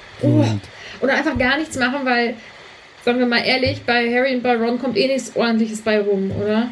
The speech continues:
Speaker 1: Also vielleicht haben sie das dritte
Speaker 2: Ja,
Speaker 1: Auge auch
Speaker 2: doch,
Speaker 1: nicht.
Speaker 2: also man sieht ja jetzt, äh, dass das bei Harry
Speaker 1: Ach so.
Speaker 2: eigentlich schon wunderbar funktioniert. Also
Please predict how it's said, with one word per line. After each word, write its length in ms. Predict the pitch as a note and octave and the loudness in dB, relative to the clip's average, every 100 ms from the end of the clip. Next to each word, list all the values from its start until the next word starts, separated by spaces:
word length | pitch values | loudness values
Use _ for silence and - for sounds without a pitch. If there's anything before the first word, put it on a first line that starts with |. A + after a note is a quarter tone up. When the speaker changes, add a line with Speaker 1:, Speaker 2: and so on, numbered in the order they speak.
| - | -4
Speaker 1:
Also 160 | A3+ A3 | -2 0
vielleicht 180 | A3+ B3 | 2 2
haben 100 | B3+ | 2
sie 80 | B3 | 0
das 100 | A3+ | 0
dritte 180 | C4+ - | 2 4
Speaker 2:
Ja, 100 | A#3+ | 4
Speaker 1:
Auge 180 | A#3+ A3+ | 2 0
auch 140 | F#3+ - | -4 0
Speaker 2:
doch, 240 | D3 F#3+ | 2 2
Speaker 1:
nicht. 140 | - C3+ | 0 0
Speaker 2:
also 260 | A#2 A#2+ | 2 2
man 220 | A2+ A2+ G#2 | 2 0 0
sieht 200 | C3+ - | -4 0
ja 120 | G#3 | 2
jetzt, 380 | C3+ A2 - - | 2 0 -2 -4
äh, 220 | C#3+ A#2 | 0 0
dass 160 | A2+ A2 | 0 -2
das 140 | B2 | -6
bei 360 | - A2+ A2 A2+ | 0 0 0 -2
Harry 180 | G#2+ G#2+ | 0 2
Speaker 1:
Ach 40 | A2 | 4
so. 60 | B3 | 2
Speaker 2:
eigentlich 320 | A3 B2 A#2 | 2 -2 -4
schon 300 | A#2+ A#2+ C3 - | 0 0 0 -2
wunderbar 600 | B2 A#2 A#2+ A#2+ C3+ C#3 _ _ _ | 0 0 0 0 0 -4 _ _ _
funktioniert. 800 | - C3+ - C#3+ D#3+ A3 G#2+ - _ _ _ _ _ _ _ - | -2 -2 0 -2 0 0 -2 -4 _ _ _ _ _ _ _ -2
Also 560 | C3 B2+ B2+ A#2+ B2 | 0 2 0 0 -2